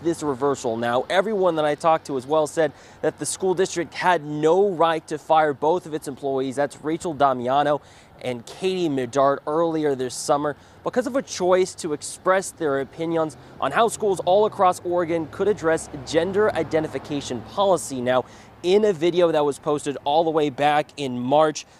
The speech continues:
Damiano and Medard expressed several ideas on how schools could deal with gender identity policies, including creating bathrooms and locker rooms that are listed with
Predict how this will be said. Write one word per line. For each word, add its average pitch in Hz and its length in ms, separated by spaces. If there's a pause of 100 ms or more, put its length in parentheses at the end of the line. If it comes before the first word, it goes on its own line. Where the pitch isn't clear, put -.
(120)
Damiano 156 640
and 131 180
Medard 131 460
expressed - 580
several 202 320
ideas 156 360
on 139 80
how 160 180
schools 160 360
could 160 300
deal 202 360 (260)
with 190 120
gender 170 300
identity 147 400
policies, 175 800 (260)
including 120 400
creating 107 460
bathrooms 147 640
and 113 140
locker 151 320
rooms 139 280
that 127 120
are 120 100
listed 139 440
with 131 220